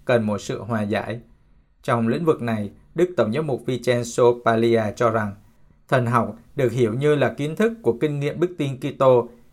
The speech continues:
sẽ có thể có một vai trò quan trọng để trong các cuộc thảo luận công khai,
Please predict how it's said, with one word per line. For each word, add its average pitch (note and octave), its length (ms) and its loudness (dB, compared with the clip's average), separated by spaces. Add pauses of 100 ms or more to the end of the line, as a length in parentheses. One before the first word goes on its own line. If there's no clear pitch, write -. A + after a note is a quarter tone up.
(120)
sẽ D3+ 280 2
có F3+ 200 2
thể C#3 240 0
có A#2 220 2
một E3 240 0
vai C3 220 0
trò G#2+ 240 -2
quan C3 180 0
trọng A#2+ 260 2 (380)
để A#2 160 2
trong D3 260 2
các G3 140 0
cuộc B2 200 -2
thảo A2 160 0
luận B2+ 240 0
công C#3 180 -2
khai, B2 360 0